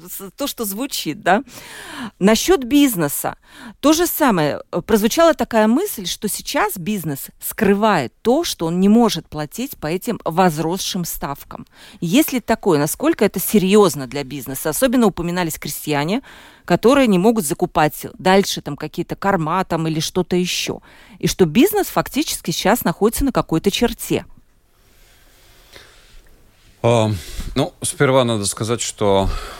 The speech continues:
Speaker 2: а, э, разные индикаторы, э, теневой экономики довольно большие всё-таки.
Speaker 1: Мгм.
Speaker 2: До сих пор, к сожалению, и, э, это одна из, э, проблем. Э, поэтому и, э, кредитование, э, не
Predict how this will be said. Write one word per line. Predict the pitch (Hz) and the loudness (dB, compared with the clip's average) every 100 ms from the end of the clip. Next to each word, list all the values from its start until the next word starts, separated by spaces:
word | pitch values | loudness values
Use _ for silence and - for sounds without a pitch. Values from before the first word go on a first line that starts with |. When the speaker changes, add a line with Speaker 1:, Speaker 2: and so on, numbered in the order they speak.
| - | -12
Speaker 2:
а, | - 85 85 | -8 -4 -2
э, | 85 73 71 76 71 71 76 90 | -4 -6 -10 -8 -6 -4 0 4
разные | 104 107 92 92 | 4 4 2 0
индикаторы, | 85 76 104 104 - 90 87 85 85 82 80 80 - 62 | -2 -2 -2 -2 -2 0 2 2 2 2 2 2 0 -2
э, | 78 | 0
теневой | 90 87 98 92 | 4 4 6 4
экономики | - 82 95 80 - | 2 0 2 0 0
довольно | 82 87 82 76 | 2 2 2 0
большие | 73 - - 82 - 98 147 | -2 -4 0 2 2 2 2
всё-таки. | - 156 - 147 | 0 -2 -2 -2
Speaker 1:
Мгм. | 131 147 170 98 | 0 -2 -6 -2
Speaker 2:
До | 92 120 | 2 2
сих | - - | 0 -4
пор, | - 117 | 0 0
к | - | 0
сожалению, | - 101 107 110 120 107 92 87 - | -2 0 2 4 4 4 4 2 0
и, | 85 82 | 0 2
э, | 85 82 78 - | 4 2 0 0
это | 90 - 82 78 73 | 0 0 0 0 0
одна | 78 82 87 | 0 2 2
из, | 80 76 - | 2 0 -2
э, | 78 76 73 71 - 71 - - - - - - | -2 -2 -2 -4 -4 -6 -6 -8 -8 -8 -12 0
проблем. | 90 78 87 147 180 - - - | 2 4 4 4 0 -6 -20 -8
Э, | - 73 71 73 76 - - - - | -4 -2 0 -2 -4 -8 -12 -12 -6
поэтому | - 95 - 82 80 | 0 2 2 2 4
и, | 78 78 - | 4 4 2
э, | 71 78 | 0 0
кредитование, | - 78 71 80 85 98 87 78 73 | 0 -4 -6 0 2 4 4 2 0
э, | 71 76 76 | -2 -2 -2
не | 87 92 85 | 2 4 2